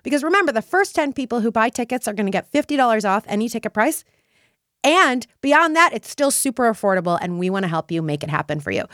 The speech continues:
So Purpose Girl Alive, join me on Women's Global Happiness Day, October eighteenth, in the city of sisterly love and freedom, and even better yet, if you take a package where you come to my home, we are gonna have so much fun. It is going to rock you out. It's gonna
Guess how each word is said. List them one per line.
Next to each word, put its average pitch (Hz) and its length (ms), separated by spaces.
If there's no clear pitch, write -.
So 240 160
Purpose 381 360
Girl 330 260
Alive, 233 420
join 320 400
me 247 280
on 202 180
Women's 311 260
Global 285 220
Happiness 233 360
Day, 214 240
October 320 440
eighteenth, 269 420
in 269 140
the 214 100
city 381 400
of 254 120
sisterly 311 520
love 330 420
and 220 160
freedom, 339 640
and 254 100
even 208 320
better 330 220
yet, 294 260
if 226 100
you 214 80
take 262 180
a 233 40
package 240 420
where 196 100
you 170 60
come 233 220
to 220 100
my 180 120
home, 311 460
we 214 140
are 214 120
gonna 208 180
have 185 180
so 190 220
much 190 160
fun. - 320
It 220 80
is 196 140
going 175 200
to 175 120
rock 156 260
you 165 140
out. 151 180
It's - 140
gonna 175 200